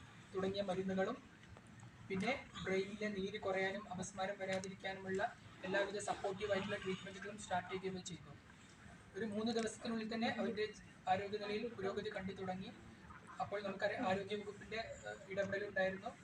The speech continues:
ആ, അത് മൂന്നാമത്തെ ദിവസം ആരോഗ്യ വകുപ്പ് ഇടപെട്ട് നിങ്ങളെല്ലാവർക്കും അറിയാവുന്ന പോലെ ജർമ്മൻ മരുന്ന് എന്ന് പറയുന്ന മിൽറ്റിഫോസിൻ എന്ന മരുന്ന് നമുക്ക് അവൈലബിൾ ആയി. തുടർന്ന് അതും നൽകുകയുണ്ടായി. ഏകദേശം ഒരാഴ്ചക്കുള്ളിൽ തന്നെ അവൻ ആരോഗ്യസ്ഥിതി പൂർണ്ണമായും വീണ്ടെടുക്കുകയും ചെയ്തു.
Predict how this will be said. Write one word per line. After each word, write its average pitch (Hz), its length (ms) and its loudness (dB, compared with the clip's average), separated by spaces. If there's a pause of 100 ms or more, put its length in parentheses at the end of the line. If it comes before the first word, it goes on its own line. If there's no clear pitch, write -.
(380)
ആ, 190 40 6 (260)
അത് 196 380 -2
മൂന്നാമത്തെ 208 360 2
ദിവസം 208 460 -2 (420)
ആരോഗ്യ 196 260 4
വകുപ്പ് 196 260 -2
ഇടപെട്ട് 190 600 2 (340)
നിങ്ങളെല്ലാവർക്കും 190 580 2
അറിയാവുന്ന 190 280 2
പോലെ 190 220 -2
ജർമ്മൻ 190 340 -2
മരുന്ന് 190 320 -2 (440)
എന്ന് 190 120 -4
പറയുന്ന 202 320 4
മിൽറ്റിഫോസിൻ 202 680 -2
എന്ന 196 120 -4
മരുന്ന് 190 280 0
നമുക്ക് 190 260 -2
അവൈലബിൾ 185 400 0
ആയി. 180 120 0 (400)
തുടർന്ന് 202 240 2
അതും 214 220 4
നൽകുകയുണ്ടായി. 190 720 2 (680)
ഏകദേശം 208 400 0
ഒരാഴ്ചക്കുള്ളിൽ 214 640 2
തന്നെ 226 160 4
അവൻ 202 320 0
ആരോഗ്യസ്ഥിതി 190 640 0 (140)
പൂർണ്ണമായും 196 480 -2
വീണ്ടെടുക്കുകയും 190 500 2
ചെയ്തു. 151 320 -4